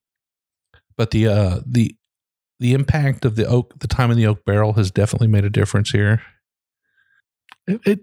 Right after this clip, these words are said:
it, it speaks Woodford. I mean, it, it is, this is kind of Woodford. This is what I think of.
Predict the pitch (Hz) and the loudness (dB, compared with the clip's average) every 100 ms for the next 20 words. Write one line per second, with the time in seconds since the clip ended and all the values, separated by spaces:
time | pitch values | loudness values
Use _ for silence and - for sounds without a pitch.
0 | - 160 - - 135 - - 208 196 - | -2 -4 -4 -4 -4 -2 -2 0 0 0
1 | 92 - - 120 120 127 123 143 143 147 | -2 -4 -6 -2 0 0 0 0 0 0
2 | - 143 156 160 151 143 135 101 127 - | -2 -2 0 0 -2 -2 0 2 0 -2
3 | 78 - 98 - _ - _ _ 120 117 | -6 -6 -8 -12 _ -20 _ _ -6 -4
4 | 123 123 113 - 127 113 - - | -2 0 0 0 -2 0 -4 -4